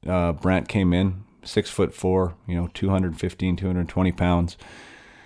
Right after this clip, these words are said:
had a devastating left hand, uh, but he was also a heck of a hockey player.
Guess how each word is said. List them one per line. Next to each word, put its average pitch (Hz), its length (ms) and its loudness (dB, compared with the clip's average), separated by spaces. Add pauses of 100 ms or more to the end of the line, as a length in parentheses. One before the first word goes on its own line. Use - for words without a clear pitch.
(240)
had 104 100 6
a 101 60 8
devastating 101 540 8
left 92 280 0
hand, 90 360 0 (300)
uh, 87 560 -4 (540)
but 107 100 4
he 110 60 8
was 110 100 6
also 127 260 8
a 90 40 6
heck 98 160 2
of 87 80 -2
a - 20 -4
hockey 78 280 -6
player. - 340 -8